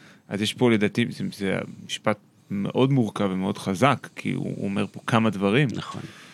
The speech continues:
Speaker 1: אחד זה הכלה באמת, להיות מסוגל להכיל את הרגשות של עצמך, ולא לסגור אותם, זה משהו שדיברנו עליו. אמ, ו-,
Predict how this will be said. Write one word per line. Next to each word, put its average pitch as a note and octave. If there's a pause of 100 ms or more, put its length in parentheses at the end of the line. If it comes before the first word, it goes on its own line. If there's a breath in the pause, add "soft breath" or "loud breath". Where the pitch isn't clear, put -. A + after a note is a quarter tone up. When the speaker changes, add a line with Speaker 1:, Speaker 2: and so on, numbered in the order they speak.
(380 loud breath)
Speaker 1:
אחד A#2+
זה A2+
הכלה G#2+
באמת, G2
להיות G#2
מסוגל G#2+
להכיל G#2
את G2+
הרגשות G#2
של -
עצמך, G2 (120)
ולא G2+ (100)
לסגור G#2
אותם, G2
זה G2+
משהו G2+
שדיברנו F#2+
עליו. - (1000 loud breath)
אמ, F#2+ (1200)
ו-, F#2+